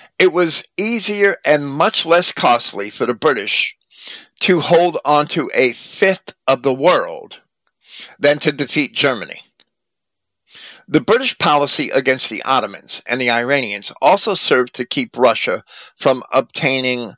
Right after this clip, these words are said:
warm water ports on the Mediterranean and Black Seas, which was successful.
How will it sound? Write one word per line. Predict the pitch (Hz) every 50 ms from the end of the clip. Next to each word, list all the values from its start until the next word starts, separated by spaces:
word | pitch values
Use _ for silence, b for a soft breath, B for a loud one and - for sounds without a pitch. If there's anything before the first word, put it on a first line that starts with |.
| _ _ _ _ _ -
warm | - 147 147 147 143
water | 135 135 139 139 139
ports | 131 - - 127 104 98 101 - - - - -
on | - 113 127
the | 127 123
Mediterranean | 127 127 120 139 135 - - - 113 113 117 123 131
and | 131 120
Black | - 123 143 -
Seas, | - - 247 262 185 98 - - - - - b b b b
which | - - 127 - -
was | 113 113 110
successful. | - - - 104 - - - 95 95 - - - - - - _